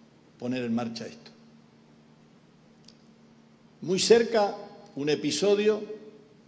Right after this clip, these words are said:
que cuando pasen los años marcó una era, la Segunda Guerra. Estamos viviendo una, la pandemia, que va a marcar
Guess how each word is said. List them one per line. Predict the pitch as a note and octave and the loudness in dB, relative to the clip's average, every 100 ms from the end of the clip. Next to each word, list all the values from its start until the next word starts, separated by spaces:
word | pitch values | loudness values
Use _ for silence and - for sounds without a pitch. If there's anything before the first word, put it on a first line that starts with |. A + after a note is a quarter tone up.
| - | -18
que | - | -12
cuando | A#2 C3+ C3 | -6 -4 -2
pasen | E3+ D3+ E3 | -2 -2 0
los | D3+ D3 | 0 2
años | F#3+ G#3 G#3 F#3 - - - - - - - - - | 0 0 -2 -4 -8 -14 -20 -20 -20 -20 -20 -20 -10
marcó | A2+ A#2+ A#2 D3+ | -6 -4 -2 -2
una | C#3+ C3 | 0 -2
era, | C3 F#2+ - - - - - - - | -4 -6 -10 -18 -20 -20 -20 -20 -14
la | G#2 | -10
Segunda | G#2 A2+ B2 A#2+ | -8 -6 -6 -6
Guerra. | B2 F#2 E2+ - - - - - - - - - - - - - - - - _ _ - - - - - - | -8 -10 -18 -20 -20 -20 -20 -20 -20 -20 -20 -20 -20 -20 -20 -20 -20 -20 -20 _ _ -20 -20 -20 -20 -20 -20
Estamos | - - D3+ D#3 | -8 -2 0 0
viviendo | C#3 C#3 D#3+ D3+ | 0 0 0 2
una, | D3 E3 G3+ - - - - - - - - - | 2 0 -4 -8 -16 -20 -20 -20 -20 -20 -20 -6
la | D#3+ F3+ | -2 0
pandemia, | D3 C#3+ C#3+ C#3+ F3+ - - - - - - - | 0 4 2 2 -6 -10 -16 -20 -20 -20 -20 -16
que | - | -8
va | G#2+ | -6
a | B2+ | -6
marcar | B2 A2 D3+ C3 | -8 -8 -8 -8